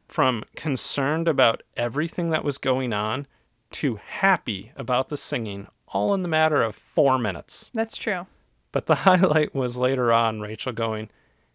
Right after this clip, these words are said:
Speaker 1: "She sang along with the jukebox. Let's not polish her Grammy."
Speaker 2: <laughs>
Speaker 1: But it was just a matter of going, "Okay, everything's going to hell. There, people are stealing shit, and everyone's freaking out too. Oh, she's singing?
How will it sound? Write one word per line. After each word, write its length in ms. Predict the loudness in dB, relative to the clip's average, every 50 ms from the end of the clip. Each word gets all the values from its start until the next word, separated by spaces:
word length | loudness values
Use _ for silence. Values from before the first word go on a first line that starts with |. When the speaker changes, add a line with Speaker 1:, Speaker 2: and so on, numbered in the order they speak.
| _ _
Speaker 1:
"She 260 | -10 -6 -2 -2 0
sang 360 | 0 0 0 0 0 0 2
along 320 | 2 4 4 4 4 4 2
with 140 | 0 0
the 100 | -2 -4
jukebox. 760 | -4 -4 -2 0 2 2 2 2 2 2 2 2 0 -4 -2 2
Let's 260 | 2 2 2 4 4
not 240 | 6 6 6 4 2
polish 500 | -2 0 2 4 4 4 4 2 0 0
her 140 | 0 -2 -2
Grammy." 840 | -4 -6 -8 -8 -6 -4 -4 -4 -4 -2 -2 -2 -2 -4 -6 -10 -10
Speaker 2:
<laughs> 40 | _ -12 -12 -8 -8 -8 -10 -6 -6 -8 -8 -8 -10 _ -16 -16 _ _ -20 -18 -16 -12 -12 -6 -4
Speaker 1:
But 100 | 0 2
it 60 | 2
was 120 | 2 4
just 220 | 4 2 2 2 0
a 60 | 0
matter 280 | 2 2 2 0 0 -2
of 120 | -2 -2
going, 320 | -2 0 0 0 -2 -4 -6 _ _ _ _ _ _ _ _ _ _ _ _ _ _ -8
"Okay, 240 | -8 -2 2 2 2
everything's 420 | 4 2 0 0 -2 -2 -2 -2
going 220 | -4 -4 -4 -4 -6
to 60 | -8
hell. 340 | -6 -2 -2 0 0 0 0
There, 220 | -2 -4 -4 -6 -10 _ _ _
people 240 | -10 -10 -6 -6 -6
are 60 | -6
stealing 400 | -6 -6 -4 -4 -2 -2 -4 -4
shit, 380 | -6 -8 -6 -6 -6 -6 -6 -8
and 120 | -12 -12
everyone's 320 | -12 -10 -8 -8 -8 -8 -8
freaking 300 | -8 -10 -8 -8 -6 -6
out 140 | -6 -6 -8
too. 280 | -8 -8 -8 -8 -8 -6
Oh, 320 | -4 -2 -2 -4 -4 -8 -14
she's 300 | -14 -10 -8 -6 -4 -2
singing? 540 | -2 -2 -2 -2 -2 -2 -2 -4 -4 -4